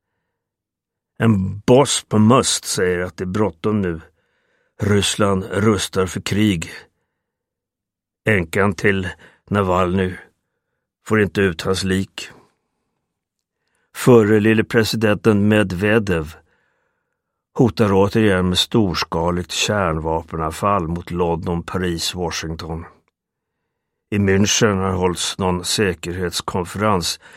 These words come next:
Man menar där att Putin hade ihjäl Navalny. Vältajmat med den konferensen, som för att säga: "Jag gör vad jag vill, och ni kan inte göra något åt det." Jag fylls igen av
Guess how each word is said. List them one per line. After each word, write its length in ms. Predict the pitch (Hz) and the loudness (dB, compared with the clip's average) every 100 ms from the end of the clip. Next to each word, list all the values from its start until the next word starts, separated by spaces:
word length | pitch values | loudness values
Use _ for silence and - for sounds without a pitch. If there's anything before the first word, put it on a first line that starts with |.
| - - - - | -20 -20 -14 0
Man 200 | 104 104 | 2 4
menar 320 | 110 101 110 | 4 4 2
där 220 | 101 98 | 2 0
att 180 | 98 - | -2 -2
Putin 440 | 98 104 110 104 | 0 0 -2 -4
hade 200 | 95 87 | -2 -2
ihjäl 420 | 90 85 85 78 78 - _ _ _ | -2 -2 -2 -4 -8 -16 _ _ _
Navalny. 600 | 90 90 85 82 80 85 82 _ _ - | -8 -2 0 0 -4 -8 -10 _ _ -2
Vältajmat 1000 | 110 95 80 - 90 90 92 95 90 - | 0 2 -2 -4 -2 0 -2 -4 -6 -6
med 120 | 95 | -4
den 180 | 87 82 | -4 -4
konferensen, 880 | 95 90 95 92 98 104 120 85 - - - | -6 -6 -4 -2 -2 -4 -4 -6 -8 -20 -20
som 220 | - 110 95 | -4 0 2
för 120 | 95 | 0
att 100 | 90 | 0
säga: 320 | - 92 90 | 0 0 0
"Jag 220 | 87 92 | 0 0
gör 200 | 101 95 | 2 0
vad 100 | 95 | 0
jag 120 | 101 | -2
vill, 380 | 95 107 80 78 - _ _ _ _ _ | -2 -2 -4 -8 -14 _ _ _ _ _
och 160 | - 90 | -6 -2
ni 180 | 90 90 | -2 -4
kan 240 | - 101 | -2 -4
inte 160 | 92 92 | -2 -2
göra 220 | 90 85 | -2 -2
något 280 | 82 82 80 | -4 -6 -8
åt 240 | 80 90 | -10 -12
det." 180 | 76 65 - _ _ _ _ _ _ _ _ _ _ _ _ _ _ _ _ _ _ _ - | -14 -16 -20 _ _ _ _ _ _ _ _ _ _ _ _ _ _ _ _ _ _ _ -8
Jag 160 | 92 85 | -6 -4
fylls 380 | 92 87 82 | -2 -2 -2
igen 280 | 87 85 80 | -4 -2 -2
av 200 | 82 80 | -4 -8